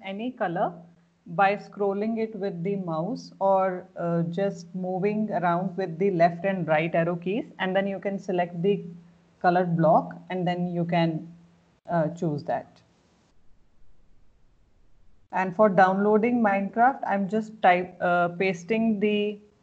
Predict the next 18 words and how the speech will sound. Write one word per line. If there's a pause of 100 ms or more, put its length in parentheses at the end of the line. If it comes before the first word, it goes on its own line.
(300)
uh, (340)
link
in
the
chat
window (720)
so
that,
uh, (260)
you
can
do
that. (1200)
Uh,
you
can
download
it.